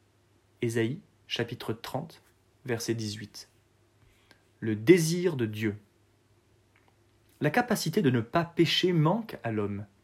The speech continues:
et sa conscience lui montre ses échecs répétés. Or, la bonne nouvelle, l'évangile de Christ, porte un remède à celui qui est fatigué de ses égarements, qui se déplaît en lui-même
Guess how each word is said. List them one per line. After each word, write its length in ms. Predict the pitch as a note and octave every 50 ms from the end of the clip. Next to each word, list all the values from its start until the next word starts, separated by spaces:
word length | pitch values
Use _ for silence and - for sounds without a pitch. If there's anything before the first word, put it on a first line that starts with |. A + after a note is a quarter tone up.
| - - - - -
et 80 | - E3+
sa 160 | E3 - D#3
conscience 600 | D#3+ - G3+ G#3 G3 - - - F#3 E3 - - -
lui 120 | D3 D3
montre 280 | D3 E3+ G3 G3+ - C#3
ses 300 | - - B2 A#2+ B2 D#3
échecs 500 | D#3+ - - D#3+ D#3 D#3 D#3 - - - _ -
répétés. 580 | C3 A#2 C3 C#3 - C3+ A#2+ - - A#2 B2+ - _ _ _ _ _ _ _ _ _ _ _ _ - - - - - - -
Or, 280 | D#3+ G3+ B3+ C#4 - A#2+
la 100 | A#2 A#2
bonne 200 | C3 C3+ C#3+ C#3+
nouvelle, 460 | D3+ D3 C#3+ G3 C4 A#3+ - - - - - - -
l'évangile 500 | C3+ C3+ C3+ B2+ D3+ D3 - D#3 D#3 D3+
de 100 | C#3 D3+
Christ, 480 | D3 - - - B3 B3+ - - - - _ -
porte 300 | - A#3+ G3+ - - - -
un 80 | D#3+
remède 440 | D3+ C3+ D3+ F3 F#3 G3 G3+ G3+ E3+
à 80 | D3 C#3
celui 400 | - - G3+ F#3 F#3 F#3 A3 G#3+
qui 160 | - E3+ E3
est 40 | D3+
fatigué 560 | - - - - G3 F#3+ - - E3 E3+ D#3+
de 80 | D3
ses 240 | D3 - - B2+ B2
égarements, 440 | B2 A#2+ C3 B2 B2 C3 B2 A#2+ - - - - - - -
qui 120 | - G3+
se 140 | - - F#3
déplaît 500 | D#3+ D3 C#3+ F#3 A#3 A#3 A#3 - G3+ F#3
en 100 | E3+ D#3
lui-même 560 | D3 D3+ D#3+ F#3+ F#3 F3+ G3 G#3+ A#3 A#3 B3